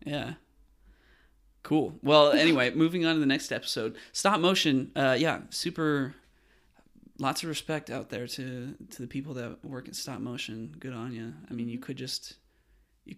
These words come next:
Speaker 1: you, you could just do regular animation, but no, you said, "I wanna make, wanna make this,"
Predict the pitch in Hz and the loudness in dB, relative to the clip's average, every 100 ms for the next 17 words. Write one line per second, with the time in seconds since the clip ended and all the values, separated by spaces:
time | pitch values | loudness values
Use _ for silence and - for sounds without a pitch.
0 | - 135 - - 135 135 123 123 - 131 | -12 -12 -12 -10 -8 -8 -8 -8 -4 -4
1 | 127 123 127 135 131 127 147 127 117 117 | -4 -6 -6 -4 -4 -6 -8 -8 -6 -6
2 | 135 - 160 147 101 120 117 - 113 113 | -6 -6 -6 -6 -8 -8 -10 -10 -10 -10
3 | 117 117 113 107 _ - - - 113 113 | -10 -8 -10 -12 _ -20 -20 -18 -12 -10
4 | 113 - 113 - - | -10 -10 -12 -10 -12